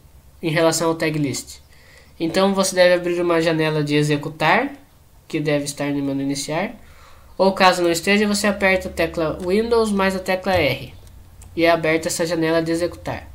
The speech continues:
Aí nesta janela nós devemos digitar D com, com M, C N F G, e damos ok. Deve ser aberta essa janela de serviços de componente.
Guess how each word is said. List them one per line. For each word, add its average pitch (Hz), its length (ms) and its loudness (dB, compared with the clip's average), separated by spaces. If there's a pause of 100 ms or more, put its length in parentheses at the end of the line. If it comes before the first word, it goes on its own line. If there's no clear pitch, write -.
(360)
Aí 190 280 6
nesta 185 400 4
janela 170 420 4
nós 180 220 2
devemos 170 480 0
digitar 151 760 -4
D 170 260 0 (100)
com, 165 360 0 (140)
com 139 180 -6
M, 208 480 -2
C - 200 -8
N 185 560 0 (100)
F 165 260 -6
G, 151 220 -6 (1300)
e 160 40 -6
damos 165 360 2
ok. - 360 -4 (1300)
Deve 175 220 0
ser 202 260 0
aberta 185 420 4
essa 185 200 0
janela 170 400 2
de 156 100 -2
serviços 202 720 0
de 220 80 -4
componente. 202 760 -2